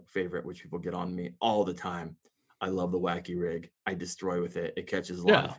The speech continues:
Speaker 1: fish and big fish for me. Um, and so I always have those three. And then my other three are typically I'm just testing out, right? I have a pile of things here. I got,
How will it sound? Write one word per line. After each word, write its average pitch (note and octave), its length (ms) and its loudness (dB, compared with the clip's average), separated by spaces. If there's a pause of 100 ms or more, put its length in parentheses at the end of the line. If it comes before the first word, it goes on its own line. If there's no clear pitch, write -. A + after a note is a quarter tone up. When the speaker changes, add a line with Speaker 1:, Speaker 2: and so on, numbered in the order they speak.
Speaker 1:
fish F2 160 -4
and F#2 220 -2
big F2+ 200 2
fish F2 240 -4
for F#2 180 -6
me. F2 200 -4 (400)
Um, F2 400 -2 (220)
and A2+ 100 -2
so A#2+ 100 8
I A#2 100 10
always D#3+ 220 12
have A#2+ 180 6
those A#2+ 220 8
three. E3+ 240 2 (460)
And A2 80 -2
then C#3 160 6
my A2+ 260 4
other A3 300 10
three F#2+ 560 -2 (420)
are A2+ 60 0
typically G#2 600 0
I'm F#2 140 -2
just E2 200 -6 (160)
testing F#2 400 -6
out, D#2+ 160 -8 (720)
right? F2+ 300 -4
I G2+ 100 -4
have G2+ 280 0
a G2 120 0 (100)
pile G#2+ 600 4 (440)
of F#2 240 -2
things F2+ 540 -4
here. E2 220 -6
I F2 60 -10
got, F2 220 -6